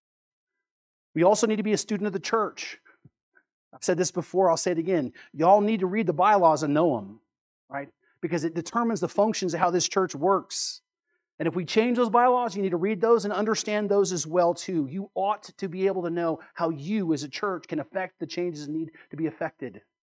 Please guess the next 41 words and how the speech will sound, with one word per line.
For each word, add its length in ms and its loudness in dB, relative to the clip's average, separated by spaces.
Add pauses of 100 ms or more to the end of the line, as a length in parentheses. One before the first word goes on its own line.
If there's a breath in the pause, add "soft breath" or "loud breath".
(1120)
You 120 2
also 200 4
need 120 -2
to 60 -4
be 260 -4 (160 soft breath)
disciples 560 0
and 80 -2
disciple 420 -2
makers. 760 -6 (1040)
Which 140 -2
means 280 2
you 60 0
need 80 0
to 80 -4
continue 340 -2
to 60 -4
grow 500 6 (220 loud breath)
in 160 0
your 180 2
faith, 400 -4
and 120 -2
you 60 -2
need 100 -4
to 60 -4
help 160 -4
to 60 -6
build 220 6
up 80 0
the 100 -2
church 400 2
by 140 0
growing 400 0
other 220 -2
people 480 -4 (260 loud breath)
in 460 0
the 80 -2
faith. 500 -4 (840 soft breath)
And 120 -2
then 80 0
finally, 640 -2 (640)
you 40 -20